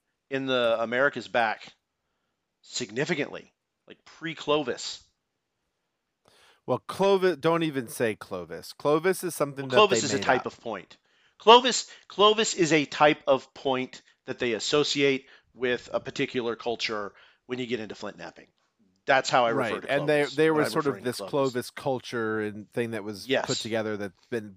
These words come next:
Speaker 2: abandoned. So the Florence site is dating between sixteen and twenty-one thousand years.
Speaker 1: For
Speaker 2: So
Speaker 1: the,
Speaker 2: that is sig-
Speaker 1: for human occupation and tool use.
Speaker 2: Well, n-, uh, yes, yeah. They were, they found blades, projectile points, engraving tools, and scrapers that date between sixteen,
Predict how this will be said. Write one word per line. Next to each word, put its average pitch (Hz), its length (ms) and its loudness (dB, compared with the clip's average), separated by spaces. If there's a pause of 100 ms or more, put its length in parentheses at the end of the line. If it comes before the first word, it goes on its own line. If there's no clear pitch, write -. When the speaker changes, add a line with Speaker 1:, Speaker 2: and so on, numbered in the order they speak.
Speaker 2:
abandoned. 107 520 -10
So 156 200 2 (260)
the 156 180 2
Florence 196 480 0
site 139 360 0
is 135 360 -6 (420)
dating 160 340 0
between 156 400 -6
sixteen 165 720 -8
and 127 200 -10
twenty-one 127 600 -6
thousand 101 520 -4
years. - 640 -20 (720)
Speaker 1:
For 135 220 0
Speaker 2:
So 123 60 -2
Speaker 1:
the, 147 100 2
Speaker 2:
that 160 120 2
is 160 200 2
sig- 147 420 -2
Speaker 1:
for 104 120 -10
human 117 520 -6 (140)
occupation 113 840 -2
and 101 220 -12
tool 110 200 -10
use. 87 460 -14 (720)
Speaker 2:
Well, 185 160 4 (120)
n-, 170 60 -10
uh, 135 200 -6
yes, 156 520 0
yeah. 135 160 2
They 143 140 2
were, 143 80 2
they 160 220 0
found 139 360 -4
blades, 156 400 0
projectile 147 640 -2
points, 131 400 -10
engraving 120 460 -6
tools, 117 320 -8
and 107 100 -16
scrapers 101 600 -8
that 98 120 -14
date 98 240 -6
between 104 380 -14
sixteen, 117 840 -12